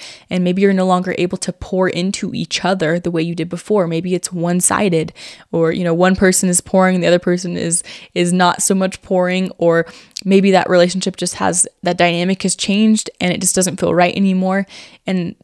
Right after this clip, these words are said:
that doesn't mean that there's any love lost. It just means that it's just not the season, and, and that's okay. And I think it's, it's okay to move on, and it's okay to have that mutual agreement of, like, "Hey, it's all right." Like, we don't have to be tight like we were before, and that's just life.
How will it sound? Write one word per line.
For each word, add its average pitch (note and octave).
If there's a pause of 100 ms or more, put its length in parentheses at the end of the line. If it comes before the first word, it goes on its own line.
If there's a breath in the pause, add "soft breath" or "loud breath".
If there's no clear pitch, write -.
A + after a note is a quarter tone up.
that G#3
doesn't G3+
mean G3
that F#3
there's F#3+ (100)
any G3
love F3+ (280)
lost. -
It F#3
just -
means F3+
that -
it's F#3
just G3+
not G#3+
the A3
season, G#3
and, F3+ (320 loud breath)
and F#3+
that's F#3
okay. F#3 (340 loud breath)
And F#3
I F#3
think F#3
it's, -
it's F#3
okay F3+
to F3
move F3
on, E3+
and F3+
it's -
okay F#3
to F3+
have E3+
that F3
mutual F3
agreement F3
of, F#3+
like, G3+
"Hey, A#3+ (300)
it's A#3
all B3+
right." C4+
Like, F3
we G#3+
don't A#3
have G#3+
to G3+
be F#3
tight -
like -
we F3
were E3+
before, E3+ (320 loud breath)
and F#3+
that's F#3
just F3
life. -